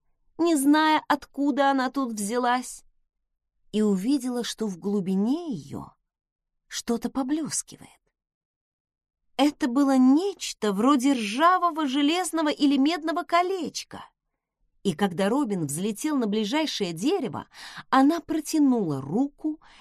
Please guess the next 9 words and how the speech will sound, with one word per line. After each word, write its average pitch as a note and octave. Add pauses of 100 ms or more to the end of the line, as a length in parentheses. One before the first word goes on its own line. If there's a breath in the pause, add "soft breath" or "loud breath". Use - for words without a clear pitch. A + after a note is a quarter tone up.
(140)
и E4
подняла B3
железку. - (1300)
Однако G3+
это G#3
оказалось G#3
не G#3+
просто B3+
колечко. -